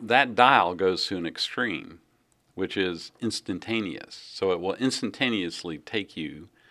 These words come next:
to the closest note. So as your pitch may scoop up to a note,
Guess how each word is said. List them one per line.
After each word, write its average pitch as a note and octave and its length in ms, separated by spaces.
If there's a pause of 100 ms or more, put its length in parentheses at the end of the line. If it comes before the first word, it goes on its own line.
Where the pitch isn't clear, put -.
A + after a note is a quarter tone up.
(200)
to G2+ 140
the F2+ 80
closest - 560
note. G#2 320
So - 100
as F2 260
your E2+ 140
pitch - 320 (340)
may E2 200
scoop - 640
up G#2 280
to G2 160
a F2 60
note, G#2 420